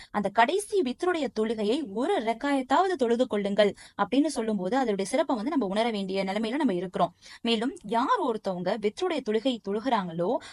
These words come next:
அந்த, அது வந்து அல்லாஹ்வுக்கு ரொம்பவுமே விருப்பமானதாக இருக்குது. அ, so, இன்ஷா அல்லாஹ், இந்த வித்ருடைய தொழுகை தொழக்கூடிய பாக்கியத்தை அல்லாஹ் தஆலா நமக்கு தரணும். அ, so, இப்போ இந்த வித்ருடைய எண்ணிக்கையுடைய முடிவுல நமக்கு என்ன தெரிய வருதுனாக்கா, வித்ருடைய தொழுகை வந்து ஒற்றைப்படை எண் ஒ-, ஒன்று, மூன்று, ஐந்து,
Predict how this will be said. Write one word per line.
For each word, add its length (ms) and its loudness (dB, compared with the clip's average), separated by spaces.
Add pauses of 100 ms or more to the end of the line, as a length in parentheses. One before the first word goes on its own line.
அந்த, 320 0
அது 180 2
வந்து 240 2
அல்லாஹ்வுக்கு 380 -2
ரொம்பவுமே 580 0
விருப்பமானதாக 840 2
இருக்குது. 280 -4 (360)
அ, 160 0
so, 180 0
இன்ஷா 360 0
அல்லாஹ், 220 -2
இந்த 160 -4
வித்ருடைய 360 -2
தொழுகை 280 -4
தொழக்கூடிய 440 -2
பாக்கியத்தை 500 0
அல்லாஹ் 200 -2
தஆலா 120 2
நமக்கு 300 -4
தரணும். 320 0 (800)
அ, 100 2
so, 200 2
இப்போ 560 0
இந்த 180 4
வித்ருடைய 500 0
எண்ணிக்கையுடைய 920 0 (100)
முடிவுல 200 2
நமக்கு 320 -2
என்ன 140 2
தெரிய 220 0
வருதுனாக்கா, 520 -4 (480)
வித்ருடைய 400 0
தொழுகை 360 -4
வந்து 520 -2
ஒற்றைப்படை 480 -2
எண் 380 -2
ஒ-, 200 0
ஒன்று, 400 -2
மூன்று, 420 -2
ஐந்து, 520 -2